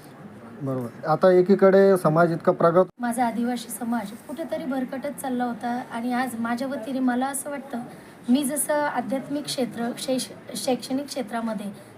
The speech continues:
Speaker 2: जसं मी कार्यरत आहे, तसं मला असं वाटतं की दीडशे वर्षापूर्वी भगवान बिरसा मुंडा यांनी खूप मोठा संघर्ष करून माझ्या जातीला, माझ्या समाजाला एक वेगळी ओळख निर्माण करून दिली.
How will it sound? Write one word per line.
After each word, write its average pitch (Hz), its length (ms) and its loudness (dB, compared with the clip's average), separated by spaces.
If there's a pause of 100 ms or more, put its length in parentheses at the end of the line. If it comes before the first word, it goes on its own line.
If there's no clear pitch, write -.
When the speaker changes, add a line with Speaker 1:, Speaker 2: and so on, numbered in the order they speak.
Speaker 2:
जसं 254 220 -2
मी 294 80 -4
कार्यरत 269 580 -2
आहे, 208 260 -4 (320)
तसं 262 180 -4
मला 285 260 -2
असं 294 300 -2
वाटतं 254 280 -4
की - 420 -10
दीडशे 277 340 -2
वर्षापूर्वी 285 600 -4
भगवान 254 380 -2
बिरसा 277 280 -6
मुंडा 240 320 0 (380)
यांनी 285 280 0
खूप 294 120 -6
मोठा 359 160 0
संघर्ष 311 500 -2
करून 320 340 -2
माझ्या 285 340 0 (500)
जातीला, 269 420 2
माझ्या 240 280 0
समाजाला 254 480 -2
एक 294 80 -4 (180)
वेगळी 285 280 -2
ओळख 311 340 2
निर्माण 269 340 -2
करून 247 280 0
दिली. 226 180 -2